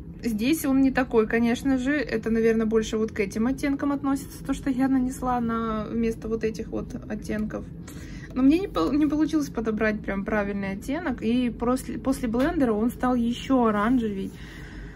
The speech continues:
Ну ладно уж, испортила так испортила. Доделать в любом случае придется. <laughs> Жалко, конечно, но куда деваться, придется так оставлять рисунок. Ну, имею в виду закончить, но с таким итогом. Уже навряд ли я смогу что-то переделать. Во-первых, поверх блендера уже навряд ли что-то,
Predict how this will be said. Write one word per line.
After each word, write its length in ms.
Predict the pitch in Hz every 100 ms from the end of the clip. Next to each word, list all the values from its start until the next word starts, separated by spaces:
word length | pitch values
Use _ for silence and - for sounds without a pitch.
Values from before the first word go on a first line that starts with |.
| - -
Ну 100 | 330
ладно 280 | 370 415 349
уж, 240 | 277 -
испортила 480 | 262 - 302 294 277
так 180 | 277 277
испортила. 580 | 277 - - 226 269 240
Доделать 400 | 226 226 269 233
в 40 |
любом 260 | 240 240 240
случае 320 | 247 233 254
придется. 640 | 214 247 240 330 - 254 247 -
<laughs> 460 | - - - - -
Жалко, 360 | 247 311 427 294
конечно, 680 | 262 269 262 - 240 220 214
но 400 | 220 240 285 -
куда 300 | 226 196 214
деваться, 420 | 226 196 202 214 202
придется 580 | 190 190 220 220 214 214 - - - - - - -
так 200 | 226 240
оставлять 460 | 226 208 196 208 214
рисунок. 440 | 214 202 190 -
Ну, 80 | 262
имею 160 | 220
в 40 | 196
виду 80 | 202
закончить, 520 | 208 294 349 302 -
но 260 | 208 226 240 - - -
с 100 | -
таким 420 | - 220 247 254
итогом. 420 | 220 208 190 175
Уже 160 | 190 233
навряд 360 | 247 247 233 214
ли 60 |
я 100 | 196
смогу 300 | 196 202 202
что-то 260 | 202 196 196
переделать. 680 | 202 202 202 240 320 233 -
Во-первых, 400 | 196 208 202 202
поверх 340 | 214 208 214
блендера 420 | 190 214 196 196 196
уже 200 | 196 196
навряд 320 | 190 202 190
ли 60 |
что-то, 380 | 196 - 196 87